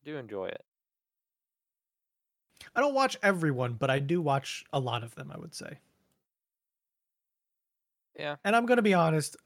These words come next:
Speaker 2: I, every time you ever say Camping with Steve, I think of the time when he was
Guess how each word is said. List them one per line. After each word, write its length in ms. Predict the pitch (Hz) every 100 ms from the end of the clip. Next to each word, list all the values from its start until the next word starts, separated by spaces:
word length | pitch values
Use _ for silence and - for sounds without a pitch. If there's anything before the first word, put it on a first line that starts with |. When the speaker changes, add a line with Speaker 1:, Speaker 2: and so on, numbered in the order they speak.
| -
Speaker 2:
I, 160 | 160 165 165
every 340 | 175 180 208
time 380 | 202 190 190 175
you 420 | 156 160 160 151 - _
ever 320 | 160 151 165 160
say 220 | 170 156
Camping 380 | - 151 160 151
with 140 | 147
Steve, 400 | - 151 170 175 _ _ _ _ _ _ _ _ _ _ -
I 140 | 151
think 300 | - 170 156
of 140 | 165
the 100 | 156
time 400 | 165 160 156 143
when 160 | 127 127
he 200 | 127 135
was 580 | 123 131 117 - -